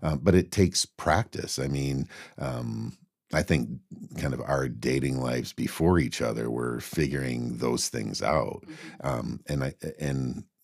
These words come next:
Speaker 1: I think that's important, that it's not this, like, one person or, like, I'm gonna miss,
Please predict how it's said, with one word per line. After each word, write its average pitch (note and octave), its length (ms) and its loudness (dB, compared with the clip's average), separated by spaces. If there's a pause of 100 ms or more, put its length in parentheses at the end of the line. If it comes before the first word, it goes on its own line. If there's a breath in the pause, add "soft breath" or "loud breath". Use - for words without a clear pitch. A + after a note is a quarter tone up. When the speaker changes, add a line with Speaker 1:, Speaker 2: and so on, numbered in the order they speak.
(120)
Speaker 1:
I D#2+ 60 -2
think F#2+ 220 4
that's B1 260 2
important, - 720 0
that B1+ 180 0
it's - 180 -2
not C#2 420 0
this, C2 340 -2
like, A#1+ 320 -2
one C2 300 -4
person B1+ 420 -2
or, B1+ 140 -4
like, A#1 260 -4
I'm B1+ 100 -2
gonna B1 160 -2
miss, C2 380 -2